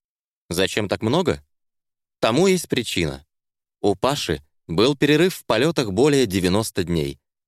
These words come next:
поэтому он проходит программу восстановления допуска к полетам.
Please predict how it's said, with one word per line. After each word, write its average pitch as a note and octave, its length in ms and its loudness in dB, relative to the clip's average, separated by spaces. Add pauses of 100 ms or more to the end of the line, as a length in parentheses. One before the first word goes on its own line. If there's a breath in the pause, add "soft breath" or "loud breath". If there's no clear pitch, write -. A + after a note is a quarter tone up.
поэтому A2+ 360 0
он G#2 120 -2
проходит F#2+ 380 -2
программу G#2+ 480 -2
восстановления F#2 640 -2
допуска E2 380 -4
к - 60 -20
полетам. D2 480 -4